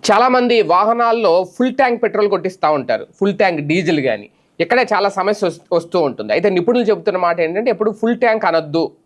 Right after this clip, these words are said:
అనేది. ఎందుకంటే కంపెనీ వాడు ఇచ్చే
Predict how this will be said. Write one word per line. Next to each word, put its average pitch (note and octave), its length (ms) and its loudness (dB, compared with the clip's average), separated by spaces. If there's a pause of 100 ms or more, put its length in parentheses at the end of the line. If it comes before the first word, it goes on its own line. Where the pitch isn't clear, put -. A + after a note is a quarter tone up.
అనేది. C#3+ 320 -2 (580)
ఎందుకంటే A3+ 720 2 (280)
కంపెనీ G3 320 0
వాడు A#3+ 280 2 (100)
ఇచ్చే A3+ 460 0